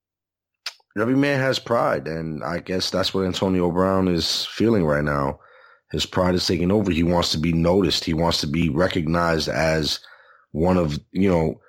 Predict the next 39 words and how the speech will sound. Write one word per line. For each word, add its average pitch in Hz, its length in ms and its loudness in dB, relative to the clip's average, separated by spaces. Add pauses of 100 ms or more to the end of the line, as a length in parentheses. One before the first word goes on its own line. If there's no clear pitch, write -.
(300)
the 92 280 2
main 101 360 4
cog. 92 500 -2
He's 82 220 -6
tired 87 320 0
of, 80 340 -4 (540)
you 117 100 -2
know, 117 120 2
people 113 260 0
just 110 400 -2 (540)
falling 110 360 2
back 107 220 2
on 95 200 0
Ben 113 240 2
as 95 200 0
the 87 80 -2
best 101 420 0
Steeler. 107 360 0 (600)
You 82 140 -8
know, 95 160 2
this 98 200 0
is 92 120 -2
not 98 300 0
Ben's 104 320 2
team, 117 300 2
I 90 60 2
don't 87 200 0
think. 85 300 -4
I 85 120 2
don't 95 160 2
think 101 160 -2
it 98 120 2
ever 92 200 2
was, 90 440 2
honestly. 92 580 0
I 87 80 2
think 90 320 -6
that, 87 240 0
um, 87 420 0